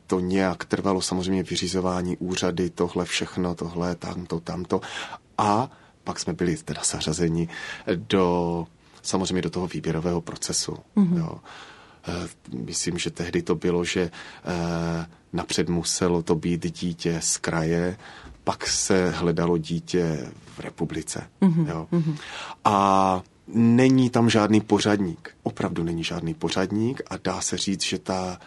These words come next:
Speaker 1: že ta komise, eh, vybírá opravdu důkladně ty rodiče tak, aby co nejlíp pasovali k tomu dítěti a dítě k těm rodičům.
Speaker 2: Mhm.
Speaker 1: Což si myslím, že u nás se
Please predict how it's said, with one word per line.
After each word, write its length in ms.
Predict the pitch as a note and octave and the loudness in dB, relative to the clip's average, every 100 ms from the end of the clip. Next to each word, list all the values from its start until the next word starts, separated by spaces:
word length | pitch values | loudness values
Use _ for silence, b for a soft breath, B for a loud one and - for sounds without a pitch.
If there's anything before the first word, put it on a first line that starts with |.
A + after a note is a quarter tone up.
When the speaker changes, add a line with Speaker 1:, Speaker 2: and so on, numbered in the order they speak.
| B - | B -14
Speaker 1:
že 140 | - | -10
ta 140 | - - | -10 -4
komise, 640 | - F2+ E2+ - E2+ E2 - B B B B | 0 0 -2 -4 -4 -6 -14 B B B B
eh, 200 | F2 D#2+ - | -6 -4 -4
vybírá 400 | E2+ F2+ F2+ F2 | -2 0 0 0
opravdu 720 | E2+ F#2 G2+ G2 F#2 E2+ - - | 0 -2 -2 -2 -2 -2 -4 -2
důkladně 560 | G#2 - E2 D#2+ D#2+ | -2 0 -4 -2 -4
ty 140 | D#2 E2+ | -2 -2
rodiče 440 | E2+ E2 D#2+ - | -2 -2 -4 -4
tak, 300 | D#2+ G2 - | -4 -4 -4
aby 180 | - F2 | -6 -6
co 200 | - G#2 | -4 -2
nejlíp 420 | E2 D#2 D#2 E2+ - | 0 0 -2 -4 -6
pasovali 460 | E2 - E2 D#2+ E2 | -6 -4 -4 -2 -2
k 60 | |
tomu 200 | - F2 | -2 -2
dítěti 520 | E2 D2+ D#2 D#2+ - F2+ | -2 -4 -4 -4 -2 -2
a 40 | |
dítě 320 | D#2 D#2 E2 | -2 -4 -6
k 80 | D#2 | -4
těm 180 | - D#2+ | -2 -2
rodičům. 440 | G#2+ - D#3 G#3 F#3 | -4 -4 4 6 6
Speaker 2:
Mhm. 100 | D#3 F#3+ B B B B - | 2 -6 B B B B -4
Speaker 1:
Což 320 | - F2+ - | 0 0 0
si 100 | F#2+ | 0
myslím, 300 | D#2+ - F2+ | -2 0 -2
že 100 | - | -2
u 100 | F2+ | 0
nás 220 | D#2+ D#2+ | 0 0
se 280 | - - E2 | -2 0 -2